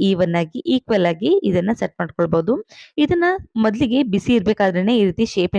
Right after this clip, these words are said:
ಆಗಿ ಕಟ್ ಮಾಡ್ಕೊಳ್ಳಿ. ನಿಮ್ಗೆ ಯಾವ ಶೇಪು ಆ ಶೇಪಿನಲ್ಲಿ ಕಟ್ ಮಾಡಿ ಇಟ್ಕೊಳ್ಬೋದು. ಇವಾಗ ಇದನ್ನ ಒಂದು ಎರಡು ಗಂಟೆಗಳ ಕಾಲ ತಣ್ಣಗಾದ್ಮೇಲೆ ಇವ್-, ಈ ರೀತಿಯಾಗಿ ಪೀಸ್ಗಳು ಬರ್ಲಿಕ್ಕೆ ಈಸಿ ಆಗುತ್ತೆ. ನೋಡಿ ಎಷ್ಟು ಪರ್ಫೆಕ್ಟ್ ಆಗಿ ಈ ಒಂದು ಪೀಸ್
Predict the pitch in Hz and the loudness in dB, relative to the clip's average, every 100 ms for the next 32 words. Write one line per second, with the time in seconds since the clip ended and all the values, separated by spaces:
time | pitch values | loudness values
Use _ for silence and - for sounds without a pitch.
0 | 180 175 226 185 - 180 - 175 247 - | -2 -2 -4 -6 -4 -8 -2 0 0 -2
1 | - - - 311 370 285 214 233 214 185 | -12 -18 -2 0 4 4 2 0 -2 -2
2 | - - 196 - - 180 175 226 - 185 | -2 0 -2 -2 -2 0 2 0 -2 -4
3 | - 185 185 - - - 170 160 165 233 | -2 -2 0 -2 -2 0 0 2 2 2
4 | 381 _ - - 202 175 190 180 208 190 | -2 _ -20 -6 -2 0 0 0 0 0
5 | 185 175 190 247 240 190 180 165 185 240 | 0 2 2 4 2 0 -2 -2 -2 -2
6 | 277 190 175 175 160 165 220 269 175 - | 0 -2 0 -2 -2 -2 0 -2 -4 -4
7 | 180 180 185 175 240 - 185 - 175 247 | -2 0 -2 -2 -4 -2 -2 0 0 2
8 | 285 185 165 170 233 330 _ - - _ | 0 -2 -2 -4 -2 -4 _ -20 -20 _
9 | _ _ _ _ _ - 226 247 202 180 | _ _ _ _ _ -4 0 2 2 2
10 | 160 160 247 190 214 185 - 190 180 - | 0 0 2 2 0 -2 -2 -4 -4 -2
11 | 202 - 185 170 247 - 185 175 165 - | -6 -4 -6 -2 -4 0 0 0 -2 -2
12 | 185 | -4